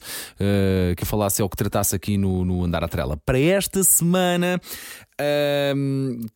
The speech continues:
não é bem pergunta que os alunos, que os meus alunos fazem, é basicamente, eh, uma explicação que eu lhes dou para eles saberem, ehm,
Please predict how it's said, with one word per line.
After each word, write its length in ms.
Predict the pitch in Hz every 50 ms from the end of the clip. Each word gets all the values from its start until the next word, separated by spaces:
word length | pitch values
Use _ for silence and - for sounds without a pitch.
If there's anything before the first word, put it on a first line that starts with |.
| _ _ - - - _ _ _ _ _ _ _ _ - 180
não 280 | 180 185 202 208 214
é 80 | 208 190
bem 160 | 196 196 185
pergunta 500 | - - 170 151 127 160 170 151 - 147
que 80 | 131 147
os 140 | 139 123
alunos, 300 | 143 135 139 139 131 113
que 120 | - - 117
os 60 | 113
meus 160 | 131 123 113
alunos 240 | 120 127 123 107 -
fazem, 500 | - - 135 139 139 131 143 143 131 -
é 140 | - 107 117
basicamente, 720 | 104 117 123 113 113 113 - 120 123 120 113 - - - -
eh, 520 | 113 113 113 110 110 107 107 107 101 87 87
uma 240 | - - 139 139 135
explicação 580 | 123 - - - 156 131 147 131 - 151 139
que 120 | - - 135
eu 20 |
lhes 180 | 123 104 95 95
dou 300 | 98 123 123 135 147 - - - - - - -
para 140 | - - 135
eles 160 | 131 123 -
saberem, 580 | - - 123 104 117 131 131 127 131 135 - -
ehm, 560 | 95 107 107 104 104 101 101 98 98 101 92